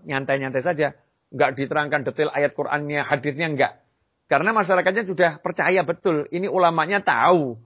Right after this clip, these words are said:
Dalilnya udah paham. Ya. Dan kita nggak butuh bertele-tele paham. Yang penting kita tahu caranya benernya gimana. Oh begini, ya udah,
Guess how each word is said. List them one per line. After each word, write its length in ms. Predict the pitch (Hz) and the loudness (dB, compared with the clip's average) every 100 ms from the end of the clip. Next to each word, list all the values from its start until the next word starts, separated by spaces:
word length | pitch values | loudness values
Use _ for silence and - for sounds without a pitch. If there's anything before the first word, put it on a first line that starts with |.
| _ _ _ | _ _ _
Dalilnya 480 | 135 143 151 147 185 | 0 4 4 2 0
udah 220 | 151 131 | 0 0
paham. 500 | 151 127 135 123 113 _ | 0 0 0 -4 -6 _
Ya. 260 | - 135 101 _ | -2 -2 -2 _
Dan 160 | - 143 | -6 -4
kita 240 | 151 190 | 0 0
nggak 160 | 185 147 | 2 0
butuh 400 | 156 190 180 - _ | 2 2 2 0 _
bertele-tele 640 | 156 170 185 185 190 190 | -2 2 2 2 2 2
paham. 440 | 190 151 143 127 127 | 2 4 2 0 -6
Yang 100 | 151 165 | -8 -8
penting 140 | 170 190 | -6 -4
kita 160 | 175 175 | -2 0
tahu 320 | 160 180 185 | 4 4 6
caranya 320 | 170 160 175 | 4 4 2
benernya 320 | 156 156 190 | 2 2 2
gimana. 280 | 165 175 190 | 2 2 4
Oh 60 | 208 | 6
begini, 300 | 202 226 190 | 8 8 6
ya 80 | |
udah, 300 | 180 214 135 | 6 4 2